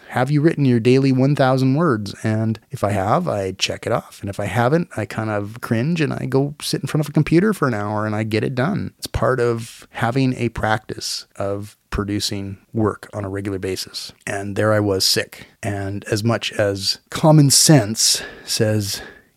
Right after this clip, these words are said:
you know, you gotta let yourself be sick, when your brain isn't fully functional because it's in a fog of illness and medication,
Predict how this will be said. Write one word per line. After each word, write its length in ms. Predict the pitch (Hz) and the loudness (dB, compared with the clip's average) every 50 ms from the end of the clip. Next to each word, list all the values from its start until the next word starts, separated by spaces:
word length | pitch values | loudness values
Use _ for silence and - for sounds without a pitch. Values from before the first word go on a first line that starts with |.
| _ - | _ -8
you 120 | 117 110 | -8 -6
know, 140 | 101 98 101 | -6 -6 -8
you 160 | 110 107 110 | -6 -6 -4
gotta 280 | 104 117 107 107 104 101 | -2 0 0 0 0 0
let 200 | 104 113 110 - | 0 -2 -2 -2
yourself 400 | - 104 - - 117 107 - - | -4 -4 -2 0 -2 -2 -4 -6
be 120 | - 104 | -6 -6
sick, 540 | 98 - - - - - - - - - - _ _ - - - - _ _ _ _ _ _ _ _ _ - | -6 -4 -4 -4 -4 -4 -6 -10 -20 -20 -20 _ _ -20 -20 -20 -20 _ _ _ _ _ _ _ _ _ -2
when 200 | 127 120 123 127 | 0 2 2 2
your 120 | 123 120 | 2 2
brain 500 | 107 - 107 110 110 139 151 160 160 151 | 0 -2 -4 -2 -2 -2 -2 -2 -2 -2
isn't 340 | 131 120 107 113 110 - - | -2 -2 -4 -4 -6 -8 -12
fully 680 | - - - 135 135 139 143 143 139 131 123 107 - _ _ _ _ | -16 -10 -6 -4 -2 -2 0 -2 -2 -2 -4 -6 -8 _ _ _ _
functional 960 | - - - - 120 127 135 120 - - - - 95 90 87 80 87 117 123 - - | -20 -20 -4 0 2 2 2 2 0 -2 -2 -2 -4 -6 -6 -6 -6 -6 -8 -8 -10
because 300 | - 107 - - 104 98 | -10 -10 -8 -6 -6 -6
it's 160 | 104 - - | -6 -4 -2
in 100 | - 107 | -2 -2
a 140 | 104 95 95 - | -2 -4 -8 -12
fog 840 | - - - - - - - 120 123 120 113 110 104 104 104 104 107 | -18 -20 -20 -20 -4 0 2 4 4 4 4 4 2 2 0 -2 -4
of 280 | 101 98 98 98 - - | -6 -6 -6 -8 -8 -2
illness 460 | 135 135 131 127 123 110 107 - - | 0 2 2 4 2 2 0 0 -2
and 120 | 110 107 | 0 0
medication, 840 | 110 110 110 110 - - - 127 139 151 - - 107 98 101 92 78 | 0 0 0 -2 -2 -2 -4 -4 -2 -2 -4 -4 -6 -8 -10 -14 -16